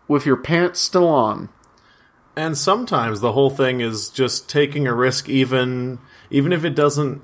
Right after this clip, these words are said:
Speaker 2: end up well, you at least know that you took the risk and you were able to,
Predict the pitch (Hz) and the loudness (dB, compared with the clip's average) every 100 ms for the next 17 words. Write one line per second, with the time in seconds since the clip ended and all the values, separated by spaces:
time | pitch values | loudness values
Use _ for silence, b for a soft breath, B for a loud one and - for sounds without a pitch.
0 | - 131 139 135 139 104 127 147 120 110 | -4 0 2 0 0 0 4 4 2 -2
1 | 110 117 110 127 117 110 110 120 123 123 | -2 -2 0 -2 -4 -4 0 2 2 0
2 | 110 98 - 139 139 101 117 143 139 113 | -2 -4 0 0 0 0 2 2 0 -6
3 | 101 101 104 107 110 110 104 - 120 107 | -4 -2 0 0 0 -2 -2 0 0 0
4 | 101 95 92 | 0 0 -2